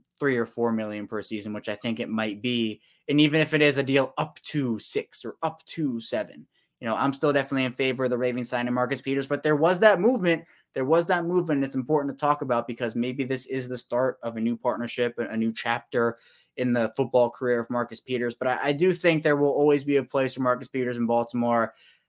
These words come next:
based off what he did over those really good couple of years he had in Baltimore. And, and maybe he still has a year or two left in him. Maybe he doesn't.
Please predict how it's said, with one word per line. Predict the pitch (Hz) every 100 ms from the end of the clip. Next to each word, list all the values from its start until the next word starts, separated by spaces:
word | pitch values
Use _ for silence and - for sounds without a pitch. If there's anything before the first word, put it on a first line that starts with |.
| _
based | 147 143 -
off | 139 127
what | 127
he | 127
did | 113 117 113 110 - -
over | 120 117
those | 113 110 - _ - 127 131
really | 208 202 151
good | 131 143 131 117 -
couple | 143 131 123
of |
years | 117 117 117
he | 110
had | 107 110 110
in | 104
Baltimore. | 107 110 - 107 107
And, | 110 120
and | 131
maybe | 147 180 185
he | 185
still | 160 175
has | 175 160
a |
year | 160 175
or |
two | 165 175
left | 165 165 175
in | 190
him. | 185
Maybe | 165 175 185
he | 175
doesn't. | 160 160 180